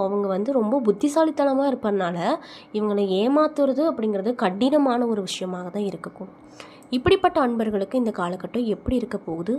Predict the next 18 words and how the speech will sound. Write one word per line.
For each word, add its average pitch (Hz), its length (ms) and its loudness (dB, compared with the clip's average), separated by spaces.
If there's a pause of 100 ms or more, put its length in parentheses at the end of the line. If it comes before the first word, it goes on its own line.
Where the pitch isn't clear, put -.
(160)
அது 208 180 0
மட்டும் 240 280 -4
இல்லாம, 185 260 -8 (1300)
நவம்பர் 302 340 4
இருபத்தி 262 420 0
எட்டாம் 269 320 0
தேதி 226 220 0
அன்றைக்கு 180 460 -2 (360)
சனி 254 240 6
பகவான் 269 420 4
வக்ர 233 380 2
நிவர்த்தி 247 420 4
ஆகிறாரு. 202 380 -2 (580)
இதனால 330 400 8
உங்களுக்கு 285 300 2
என்ன 254 160 2
மித-, 240 260 2 (100)
என்ன 233 140 4